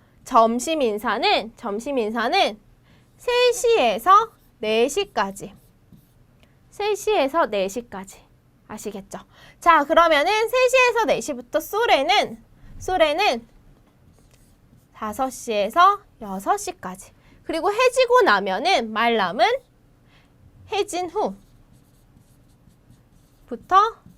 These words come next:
잠들기 전까지. 굳이 얘기 드리자면은 밤 열두 시까지겠죠. 밤 열두 시까지 말람이고 아침 되면 다시 빡이, 새벽 들어오면 빡이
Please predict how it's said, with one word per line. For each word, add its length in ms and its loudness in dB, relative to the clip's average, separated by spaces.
잠들기 960 -6
전까지. 720 -6
굳이 360 4
얘기 280 0
드리자면은 920 -4
밤 240 2
열두 340 0
시까지겠죠. 720 -4
밤 220 0
열두 300 0
시까지 400 0
말람이고 760 0
아침 380 0
되면 280 -2
다시 280 -8
빡이, 380 0
새벽 360 -4
들어오면 500 -4
빡이 460 0